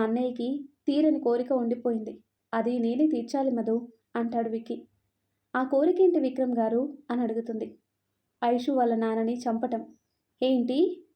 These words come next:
షాక్ అయింది మధు. "అవును," అంటాడు. "విక్రమ్ గారు, మీరు అసలు ఏం చేయాలనుకుంటున్నారు? మిమ్మల్ని చూస్తుంటే నాకు భయం వేస్తుంది.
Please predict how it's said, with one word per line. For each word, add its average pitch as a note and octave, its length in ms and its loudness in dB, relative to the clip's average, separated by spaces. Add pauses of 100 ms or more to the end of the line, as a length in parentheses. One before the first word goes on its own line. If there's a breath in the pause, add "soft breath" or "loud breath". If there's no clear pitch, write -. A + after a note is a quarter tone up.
(160)
షాక్ B3+ 340 -2
అయింది A#3+ 240 -2
మధు. A3 240 -4 (460)
"అవును," A#3 340 0
అంటాడు. A3 360 -2 (680)
"విక్రమ్ B3+ 340 0
గారు, A3+ 240 2 (500)
మీరు D4+ 160 2
అసలు D4 200 0
ఏం D#4+ 140 4
చేయాలనుకుంటున్నారు? C4+ 920 0 (680)
మిమ్మల్ని B3 380 2
చూస్తుంటే B3 500 -2
నాకు B3+ 200 -6
భయం A#3+ 280 0
వేస్తుంది. A#3 420 -4